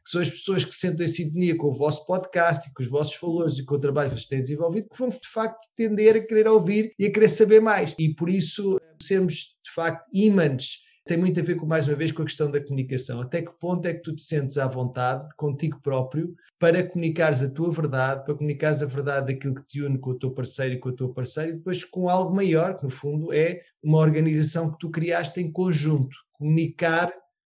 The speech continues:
essa verdade com menos agendas escondidas, de forma mais autêntica, mais vulnerável. Também esse é um tema que tenho refletido muito, é a questão da vulnerabilidade, porque vocês sabem que, à partida, nós tendemos a ver a vulnerabilidade de forma mais instintiva como algo negativo. Eu estou a vulnerabilizar-me, estou a dar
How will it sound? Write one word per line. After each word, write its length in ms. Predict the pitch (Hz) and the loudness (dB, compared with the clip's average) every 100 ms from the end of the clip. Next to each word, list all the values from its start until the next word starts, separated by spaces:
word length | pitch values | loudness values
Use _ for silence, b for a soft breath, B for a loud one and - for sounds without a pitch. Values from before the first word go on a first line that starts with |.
| - | 0
essa 320 | 170 - 190 | 0 2 0
verdade 640 | 151 156 139 143 147 151 151 _ _ | -2 -2 0 0 0 -4 -12 _ _
com 120 | - 156 | 2 4
menos 320 | 190 196 156 | 6 4 2
agendas 380 | 170 180 165 160 | 0 0 0 -2
escondidas, 720 | - 156 135 147 151 151 147 | 0 0 0 0 0 0 -2
de 120 | - | -4
forma 280 | - 151 151 | -2 -2 0
mais 320 | 156 170 160 | 0 0 2
autêntica, 680 | 156 139 151 151 147 135 160 | 0 0 0 0 -2 -4 -2
mais 260 | 185 190 | 0 0
vulnerável. 800 | 147 180 156 139 135 131 135 135 - | 0 0 2 2 2 0 -2 -6 -6
Também 340 | 175 185 185 - | -2 -2 -2 -2
esse 260 | 185 - | 0 2
é 40 | 208 | 2
um 160 | 196 | 2
tema 260 | - 185 180 | 0 0 0
que 140 | - | -4
tenho 220 | 156 170 135 | -6 -4 -4
refletido 480 | - 165 156 135 | -2 -2 0 -2
muito, 240 | 160 165 147 | 0 0 0
é 20 | |
a 40 | 143 | -2
questão 300 | - 170 165 | -4 -4 -2
da 120 | 143 | -2
vulnerabilidade, 760 | 156 151 151 135 139 160 160 | -2 2 2 0 0 0 -2
porque 180 | 135 - _ 147 | -6 -12 _ -6
vocês 360 | 170 185 - | -4 -2 -2
sabem 340 | 190 180 180 - | -2 0 -2 -2
que, 180 | 175 170 160 | -2 -2 -2
à 120 | 165 160 | -4 -2
partida, 640 | 156 131 160 175 185 180 _ _ - | -2 -2 -2 0 -2 -4 _ _ 0
nós 180 | 160 131 | 0 0
tendemos 380 | 165 160 156 156 | -2 0 0 0
a 40 | |
ver 140 | 151 | 2
a 40 | 156 | 2
vulnerabilidade 720 | 156 131 151 151 147 151 151 | 0 -4 0 0 4 4 2
de 60 | 156 | -2
forma 220 | 147 147 | -2 -2
mais 220 | 147 139 | -2 0
instintiva 520 | 147 - 139 160 160 | -2 -2 -4 -4 -4
como 160 | 165 165 | -4 -4
algo 180 | 170 165 | -4 -2
negativo. 420 | 190 185 185 131 | -2 0 0 0
Eu 40 | |
estou 180 | 131 151 | 0 0
a 20 | |
vulnerabilizar-me, 840 | 131 147 156 151 147 127 160 165 156 | -2 -2 0 0 0 0 0 -2 -4
estou 200 | - 165 | -2 0
a 40 | |
dar 480 | 131 147 147 151 156 | 2 2 2 2 -2